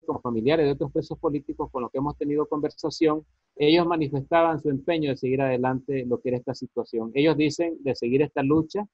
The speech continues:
y de pedir por la paz de Nicaragua y orar, pues, porque efectivamente se cumpla,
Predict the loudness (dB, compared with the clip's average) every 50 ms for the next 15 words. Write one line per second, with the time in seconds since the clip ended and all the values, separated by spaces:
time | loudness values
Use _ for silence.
0 | _ _ _ _ _ _ _ _ _ _ _ _ _ _ _ 2 4 6 8 8
1 | 8 6 4 4 2 0 2 2 2 2 2 2 0 0 0 0 0 0 2 0
2 | 2 2 2 2 0 0 0 2 4 4 6 6 6 4 2 0 -2 -4 -4 -2
3 | 0 2 4 6 8 8 8 8 8 4 -2 -10 -10 -10 _ -8 -10 -10 _ _
4 | _ _ _ _ _ _ _ 4 6 6 6 4 2 2 2 2 2 2 0 0
5 | -2 -2 -4 -4 -2 0 2 2 2 2 2 0 0 -2 -2 0 0 0 -2 -4
6 | -4 -4 -2 2 2 2 2 2 0 -2 -2 -2 -4